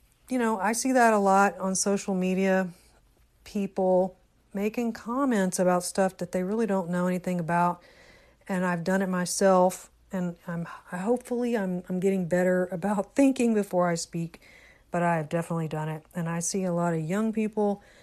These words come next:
and I, I, I think it's very, uh, sad. It's very sad that social media is something that could be so,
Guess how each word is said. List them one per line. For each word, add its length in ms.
and 480
I, 640
I, 340
I 60
think 200
it's 140
very, 540
uh, 240
sad. 760
It's 180
very 220
sad 540
that 200
social 360
media 380
is 80
something 280
that 120
could 180
be 120
so, 440